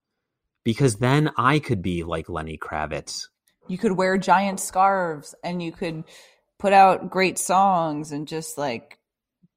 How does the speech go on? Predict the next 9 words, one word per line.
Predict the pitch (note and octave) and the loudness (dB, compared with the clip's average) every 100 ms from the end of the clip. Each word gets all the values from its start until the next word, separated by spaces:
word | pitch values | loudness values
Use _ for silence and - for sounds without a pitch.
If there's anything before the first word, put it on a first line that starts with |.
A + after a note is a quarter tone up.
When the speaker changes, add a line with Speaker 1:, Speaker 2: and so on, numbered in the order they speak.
| _ | _
Speaker 2:
wear | C#3 E3+ G3+ | 0 4 6
whatever | G3+ G3 G3 | 8 6 6
you | F#3+ | 4
want | E3+ E3+ F3+ E3 - | 8 8 8 4 0
and | D#3 | -8
still | - E3+ F3 | -6 -2 0
look | E3+ E3+ | -2 -4
incredible. | D#3+ - D#3+ D#3+ D3 C#3+ | -10 0 2 2 0 0
Speaker 1:
I, | C#3+ A3 | 4 2